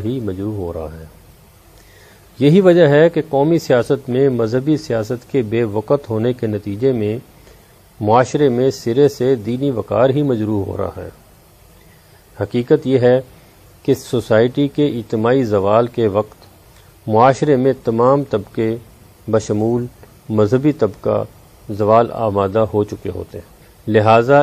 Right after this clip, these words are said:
ان فرسودہ طبقوں کے ذریعے کسی نئی عمارت کی نیو رکھنا خود فریبی سے زیادہ کچھ نہیں ہوتا۔ ضرورت اس امر کی ہے کہ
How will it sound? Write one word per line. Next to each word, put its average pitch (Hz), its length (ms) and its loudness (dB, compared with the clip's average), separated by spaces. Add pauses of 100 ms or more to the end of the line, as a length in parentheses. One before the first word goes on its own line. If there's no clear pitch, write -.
ان 139 180 -2
فرسودہ 123 640 0
طبقوں 127 340 -2
کے 120 160 -2
ذریعے 110 480 -2 (600)
کسی 143 240 -4
نئی 120 560 0
عمارت 110 480 -2
کی 117 80 -6
نیو 107 300 -2
رکھنا 110 380 -4 (640)
خود 117 200 -6
فریبی 110 460 -2
سے 117 160 -2
زیادہ 98 420 0
کچھ - 240 -12
نہیں 92 200 -10
ہوتا۔ 87 280 -14 (1120)
ضرورت 131 380 2
اس 139 200 -8
امر 139 220 0
کی 131 260 -2
ہے 113 200 4 (440)
کہ 120 120 0